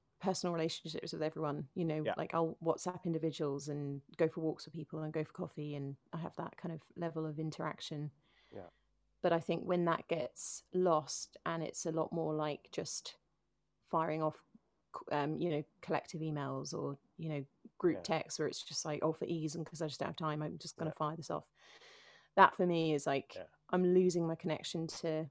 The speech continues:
Speaker 1: actually the, the people, 'cause it's always about people. It's always about individuals, you
Speaker 2: Right.
Speaker 1: know, as much as it's team, it's like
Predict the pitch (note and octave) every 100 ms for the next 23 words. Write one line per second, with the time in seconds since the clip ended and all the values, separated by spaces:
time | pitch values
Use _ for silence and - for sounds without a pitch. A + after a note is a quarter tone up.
0 | - _ - E3 - E3 D#3+ - _ D#3+
1 | - F#3+ - G3+ D4+ - - F#3+ - F#3+
2 | F#3+ F3 D#3+ - E3 D#3 - - - -
3 | E3 D#3+ D#3+ D#3 D3+ - _ _ _ _
4 | _ _ _ _ - - G3+ F3 E3+ E3
5 | D3 F3 - - _ - E3 D#3 D#3 F#3
6 | D#3+ F#3 F3+ D#3+ - - F#3+ F3 D#3+ -
7 | - E3+ D#3